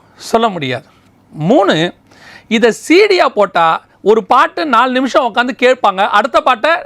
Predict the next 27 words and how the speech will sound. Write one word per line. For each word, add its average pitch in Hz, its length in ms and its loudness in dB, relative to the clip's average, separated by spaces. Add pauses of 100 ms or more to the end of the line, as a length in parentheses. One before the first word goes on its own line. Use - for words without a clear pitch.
(140)
ஒரு 269 180 2
அரை 247 180 2
மணி 285 140 -2
நேரம் 285 100 -2
கழிச்சு 254 240 -2
வந்து 262 180 0
கூட 269 140 2
கேட்பாங்க. 202 420 -4 (100)
இது 240 200 0
அப்படி 240 200 -2
கேட்க 254 220 -2
முடியாது. 170 380 -4 (440)
இது 202 200 0
மெசேஜ், 226 500 0
உட்காந்தா 294 640 0
ஒரு 262 200 2
மணி 254 160 -2
நேரம் 269 280 0
முழுசா 262 160 2
உட்காந்து 220 360 -2 (120)
கேட்கணும். 156 340 -4 (380)
ஒரு 208 200 2
சி 330 220 0
டி 339 220 0
பாட்டுல 254 340 2
இருக்கு, 190 460 0
அதை 202 200 -2